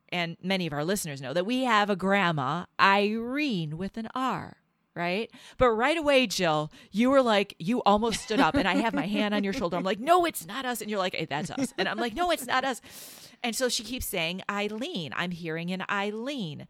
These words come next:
Nobody else claims that name,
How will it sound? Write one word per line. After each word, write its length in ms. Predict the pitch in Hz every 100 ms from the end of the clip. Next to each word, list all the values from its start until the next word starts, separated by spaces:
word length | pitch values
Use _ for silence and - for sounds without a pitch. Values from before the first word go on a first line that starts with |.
| _ _ _ _
Nobody 400 | 190 233 277 277
else 300 | - 214 196
claims 640 | - - 190 180 139 151 156
that 240 | 151 -
name, 480 | 165 151 - 131